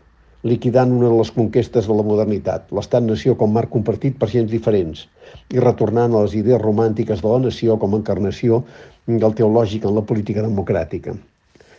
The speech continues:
amb conseqüències terribles per a la democràcia, perquè des d'aquesta cultura, els nostres i els altres, els natius i els vinguts de fora, els patriotes i els traïdors, és molt difícil construir espais compartits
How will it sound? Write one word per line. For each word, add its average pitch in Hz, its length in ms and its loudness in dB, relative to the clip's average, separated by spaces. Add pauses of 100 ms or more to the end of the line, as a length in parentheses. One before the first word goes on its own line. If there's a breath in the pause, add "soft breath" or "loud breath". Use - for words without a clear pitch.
amb 110 120 -2
conseqüències 117 560 -2
terribles 113 540 0
per 95 140 -4
a - 40 0
la 95 100 0
democràcia, 92 500 -4
perquè 110 240 -2
des 98 160 -6
d'aquesta 120 320 -4
cultura, 107 400 -2 (500 loud breath)
els 113 180 0
nostres 113 320 0
i 110 40 2
els 101 160 0
altres, 98 360 -2
els 101 160 -4
natius 104 360 -2
i 110 40 -2
els 101 120 -4
vinguts 107 280 -2
de 92 80 -2
fora, 85 260 0
els 107 140 -4
patriotes 107 520 -2
i 104 80 -4
els 98 160 -4
traïdors, 95 440 -2
és 110 120 -10
molt 123 160 0
difícil 113 400 -2
construir 107 360 -4
espais 104 320 -4
compartits 113 600 -4